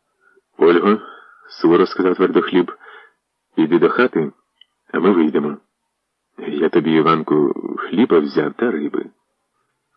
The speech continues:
Прислухаючись, Твердохліб та Іванко пішли вздовж рівчака в кінець городу. «Сідай і розказуй»,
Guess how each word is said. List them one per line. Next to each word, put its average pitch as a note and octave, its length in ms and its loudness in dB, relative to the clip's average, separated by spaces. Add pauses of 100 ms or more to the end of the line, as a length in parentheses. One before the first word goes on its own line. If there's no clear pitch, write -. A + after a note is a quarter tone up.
Прислухаючись, E2 1000 -2
Твердохліб - 680 -2
та B2 120 0
Іванко A#2 480 0
пішли F#2+ 420 -2
вздовж E2 480 -2
рівчака E2+ 600 -4 (320)
в - 100 -18
кінець - 440 -4
городу. D2+ 560 -4 (1080)
«Сідай D2+ 440 -6
і C#2+ 40 -8
розказуй», C#2+ 640 -10